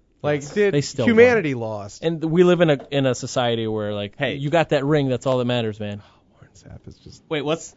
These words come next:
Speaker 3: uh, who made that album, The Harder They Fall? Remember?
Speaker 1: The Har-, Jimmy Cliff?
Speaker 3: Yeah, yeah.
Speaker 1: Yeah.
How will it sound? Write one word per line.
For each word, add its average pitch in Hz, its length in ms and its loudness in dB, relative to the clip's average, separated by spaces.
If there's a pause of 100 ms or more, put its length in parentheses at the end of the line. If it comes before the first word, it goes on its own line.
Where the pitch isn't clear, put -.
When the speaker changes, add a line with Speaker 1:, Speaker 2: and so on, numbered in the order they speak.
Speaker 3:
uh, 120 120 -14
who 131 160 -10
made 143 160 -4
that 135 120 0
album, 127 260 0
The 101 80 0
Harder 110 260 -2
They 110 100 -4
Fall? 110 420 -6 (920)
Remember? 107 340 -8
Speaker 1:
The - 40 -20
Har-, - 360 -14
Jimmy 123 260 -2
Cliff? 127 360 -4
Speaker 3:
Yeah, 127 280 0
yeah. 120 200 -2
Speaker 1:
Yeah. 98 200 -4